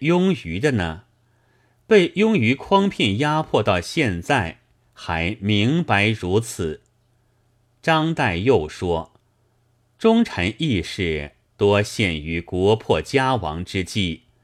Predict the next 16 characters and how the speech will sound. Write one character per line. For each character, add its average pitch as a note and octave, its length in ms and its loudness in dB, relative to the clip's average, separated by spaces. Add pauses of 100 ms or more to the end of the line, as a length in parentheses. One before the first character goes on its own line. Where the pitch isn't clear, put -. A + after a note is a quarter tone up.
(500)
如 B2 400 4
敲 G3 400 2
石 A#2 240 -2
出 G3 300 2
火， F2 600 -4 (100)
一 C3 240 -2
闪 D#2 380 -8
即 D#2+ 280 -8
灭。 G2+ 340 2 (920)
人 C#3+ 380 2
主 D#2+ 400 -4
不 F#2 440 0
急 C3+ 300 0
起 E2+ 260 -6
收 C#3 360 4
之， G#2+ 420 -2